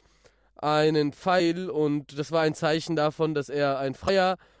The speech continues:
und geschützter Mensch ist und sich überall herumbewegen konnte.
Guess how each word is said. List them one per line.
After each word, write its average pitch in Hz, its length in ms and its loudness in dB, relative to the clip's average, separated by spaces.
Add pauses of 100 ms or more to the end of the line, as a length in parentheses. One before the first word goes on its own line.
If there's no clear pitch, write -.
und 151 160 -4
geschützter 151 480 -4
Mensch 165 260 0
ist 160 200 -6
und 139 160 -6
sich 143 180 -10
überall 156 420 2
herumbewegen 131 640 -2
konnte. 110 500 -8